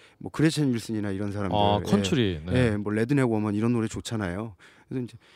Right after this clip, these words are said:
Speaker 1: 그리고 이글스 빼놓을 수 없고.
Speaker 2: 아,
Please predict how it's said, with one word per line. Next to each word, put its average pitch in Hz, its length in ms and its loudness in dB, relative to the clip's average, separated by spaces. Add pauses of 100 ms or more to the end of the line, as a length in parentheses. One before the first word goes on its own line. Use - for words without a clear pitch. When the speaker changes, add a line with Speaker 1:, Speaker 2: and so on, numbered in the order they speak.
(140)
Speaker 1:
그리고 185 200 2
이글스 160 420 2
빼놓을 143 300 2
수 - 140 -4
없고. 95 420 -8 (260)
Speaker 2:
아, 92 380 2